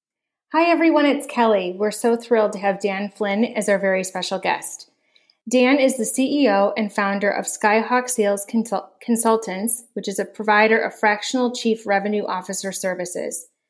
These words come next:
His firm specializes in building and executing sales strategies that produce sustainable revenue growth for the clients he serves. Dan's industry experience includes broadcast and cable,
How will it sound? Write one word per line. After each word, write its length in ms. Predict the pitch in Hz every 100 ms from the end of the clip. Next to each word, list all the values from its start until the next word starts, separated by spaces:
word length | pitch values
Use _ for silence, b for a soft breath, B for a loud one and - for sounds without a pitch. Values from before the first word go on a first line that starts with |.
| _ _ _ -
His 220 | 277 -
firm 320 | 285 285 226 233
specializes 720 | 233 214 - 226 202 202 202
in 140 | 196
building 480 | 196 202 220 262 277
and 120 | 220
executing 680 | 202 208 226 226 208 196 190
sales 360 | - 220 254 247
strategies 600 | 208 190 185 185 185 190
that 180 | 196
produce 400 | - 208 226 220
sustainable 580 | - - 220 220 240 277
revenue 360 | 226 202 226 233
growth 400 | 208 185 185 -
for 120 | -
the 60 | 208
clients 500 | 208 196 185 190 -
he 80 | -
serves. 540 | 202 185 - - - - _ _ _ _ _ _ _ -
Dan's 300 | 262 294 285
industry 480 | 240 247 247 269
experience 640 | 247 254 - 202 196 202 -
includes 420 | 214 - 220 208
broadcast 640 | - 196 202 - 226 220
and 100 | 202
cable, 560 | 185 202 214 277 302 -